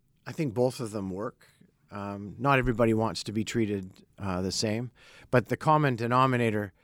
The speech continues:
uh, between the two is it develops, uh,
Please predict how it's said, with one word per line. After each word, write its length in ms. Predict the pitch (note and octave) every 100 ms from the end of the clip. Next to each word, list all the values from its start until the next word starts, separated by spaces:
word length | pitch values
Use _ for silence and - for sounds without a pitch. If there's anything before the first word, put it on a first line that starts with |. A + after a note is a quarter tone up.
| _ _ _ _ -
uh, 160 | A2
between 420 | G2 A2 D3 E3
the 100 | C3+
two 420 | G2+ - F#2 F#2 F2+ _ _ _ _
is 540 | B2+ G#2 F#2+ F#2+ - _ _ _ _ _
it 200 | B2 G2+ _ -
develops, 800 | A#2 A2+ A2 F2+ - - - _
uh, 160 | G2+